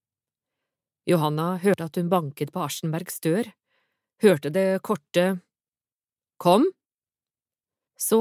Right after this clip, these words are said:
fulgte Maries lyse stemme og et knapt svar. Hva sa han? Nektet han? Der snakket Marie igjen, og nå hevet han stemmen.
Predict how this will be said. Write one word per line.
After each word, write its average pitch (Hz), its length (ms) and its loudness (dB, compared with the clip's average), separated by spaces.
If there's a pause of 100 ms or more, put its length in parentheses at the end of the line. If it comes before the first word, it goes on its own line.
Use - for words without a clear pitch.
(120)
fulgte - 440 -4
Maries 175 500 -4
lyse 180 380 -6
stemme 151 440 -6 (460)
og 180 80 2
et - 120 -6 (100)
knapt 156 400 -10
svar. 135 320 -12 (1600)
Hva 170 140 -12
sa - 200 -10 (140)
han? 214 160 -14 (920)
Nektet 160 420 -6
han? 214 160 -6 (1300)
Der 160 280 0
snakket 156 480 -6
Marie 165 380 -2
igjen, 185 240 -2 (640)
og 185 120 6
nå 170 120 4 (120)
hevet 156 360 -6
han 160 160 -6
stemmen. 139 400 -6